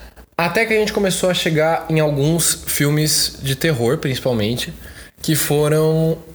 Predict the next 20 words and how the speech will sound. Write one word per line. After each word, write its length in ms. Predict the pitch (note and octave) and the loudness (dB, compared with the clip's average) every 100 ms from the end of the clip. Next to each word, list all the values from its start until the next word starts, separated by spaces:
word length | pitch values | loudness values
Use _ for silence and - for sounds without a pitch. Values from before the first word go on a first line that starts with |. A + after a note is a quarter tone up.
| - _ | -20 _
escalando 880 | - - E3+ D#3+ D3+ E3 F3 F3 - | -4 0 2 2 2 2 0 0 -4
nesse 200 | D#3 D#3 | -2 0
sentido. 340 | G3+ G3 D3 A#2 | 0 0 0 0
Como, 280 | - G3+ F3+ | 0 0 2
por 140 | D3+ | 0
exemplo, 460 | E3 C3+ D3+ G3+ E3 | 2 2 0 -2 0
um 100 | D#3+ | 0
filme 220 | D#3+ D3+ | 0 -2
de 80 | C#3 | 0
terror 240 | C#3 C3 | 0 0
que 80 | B2+ | -2
provavelmente 420 | - D3 C#3+ B2+ | -2 0 2 0
vocês 240 | B2+ B2 A#2+ | 0 -2 0
não 100 | C3+ | 0
conhecem, 420 | F#3 C#3 D3 E3+ | 2 2 2 0
que 80 | D#3+ | 0
se 60 | |
chama 320 | - C#3 D3+ D3+ - C3 | 0 2 0 -2 -6 -2
Jacob's 420 | B2+ E3 F3 D#3 | 0 0 -2 -2
Ladder, 380 | A#2+ G2 - | -2 -2 -4